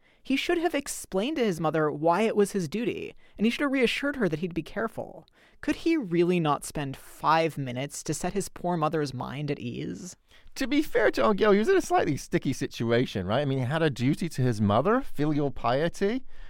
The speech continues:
Speaker 2: but he also had a duty to his superior officer, loyalty.
Speaker 1: Yeah, but Im Yoon-ji Dang thinks that a real sage would know how to balance those obligations and give each of them its due. If you take time to think about what's important,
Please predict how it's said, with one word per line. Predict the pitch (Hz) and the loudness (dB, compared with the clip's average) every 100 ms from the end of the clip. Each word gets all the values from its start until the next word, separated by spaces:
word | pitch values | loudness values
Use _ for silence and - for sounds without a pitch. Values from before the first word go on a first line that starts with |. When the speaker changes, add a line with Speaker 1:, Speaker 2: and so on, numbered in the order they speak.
| - | 0
Speaker 2:
but | 190 | 4
he | 190 | 6
also | 208 190 | 6 4
had | 190 180 | 4 2
a | |
duty | 160 175 175 165 | 2 0 -2 -4
to | 170 | -2
his | 170 | -2
superior | - 180 190 214 | -2 0 4 4
officer, | 269 - 90 - | 2 0 -4 2
loyalty. | 202 226 135 - - - - | 2 2 0 -8 -12 -12 0
Speaker 1:
Yeah, | 240 349 | 6 6
but | 320 226 - - | 8 4 2 0
Im | 302 | 2
Yoon-ji | 349 330 233 | 4 4 4
Dang | 233 294 190 | 4 4 2
thinks | 226 220 - | 0 -2 2
that | 233 | 4
a | |
real | 226 185 220 269 | 4 2 0 0
sage | 254 240 262 180 160 | -2 0 2 2 0
would | 170 | -2
know | 190 | 0
how | 226 233 | 0 2
to | |
balance | 175 139 208 262 185 | 2 2 2 0 -2
those | - 139 | 2 2
obligations | 117 143 - - 123 - - - - - - | 2 -2 -4 -4 -8 -10 -14 -14 -16 -12 -2
and | 185 | 0
give | 247 247 | 4 2
each | - 233 - | 2 -2 -2
of | 190 | 0
them | 202 190 | 2 2
its | 180 - | 0 -4
due. | 139 160 269 - - - - _ _ _ _ _ _ - | -2 0 -2 -4 -12 -20 -20 _ _ _ _ _ _ -2
If | 233 269 | 0 0
you | |
take | - - 320 - | -2 -2 -4 -4
time | - 240 196 185 | -2 0 0 -2
to | - | -8
think | 151 214 226 | -4 -2 2
about | 220 | 2
what's | 185 196 175 | 2 0 -2
important, | 160 - 220 143 123 - | -4 -4 -2 -4 -6 -12